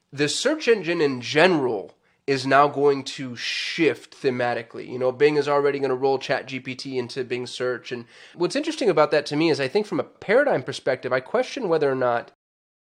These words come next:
I question whether or not people's comfort level with a single answer is, I don't think we're there yet. And, and this might be a, this might be a generational thing too. We might find people that are, like, thirty-five years and over. We're so used to seeing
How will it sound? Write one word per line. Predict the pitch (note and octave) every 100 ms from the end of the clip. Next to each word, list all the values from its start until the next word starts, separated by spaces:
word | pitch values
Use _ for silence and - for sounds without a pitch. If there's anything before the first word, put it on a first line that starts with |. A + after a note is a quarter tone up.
| _ _ _ _ _ _ -
I | C3+
question | - G3 G#3+ - G3
whether | E3 D3+
or | C3+
not | C3 A#2+ -
people's | F3 E3 C#3+
comfort | - - - F#3 F#3+ D#3
level | B2+ A#2+ A2+
with | A#2+ A#2+
a | B2
single | - - F3 D#3+ C#3
answer | B2+ C3 - - - _ _ _ _ -
is, | B2 A#2+ A#2 A2+ - - - _ _ _ _ _ _ _ _ -
I | C#3+
don't | D#3+
think | G3 F#3+
we're | C#3+
there | A2+ A#2 C#3 C3
yet. | A2 F#2 - _ _
And, | - C#3 C#3
and | D3+
this | F#3+
might | B3 E3
be | D#3+ C3
a, | A#2
this | C#3+ -
might | F#3
be | C#3
a | A#2+
generational | B2 A#2 B2 - A#2
thing | - A2
too. | - C#3 A2+
We | B2+
might | D#3+ -
find | D3+ D3
people | D3+ D3+ C#3
that | B2
are, |
like, | A2+ -
thirty-five | - G3 A#3 A3 E3
years | E3 C#3
and | B2+ -
over. | A2+ C3+ C#3 G#3 A#3+ - - - -
We're | C3+
so | - - F3+
used | G#3+ F#3+ G3
to | -
seeing | - - D3+ C3+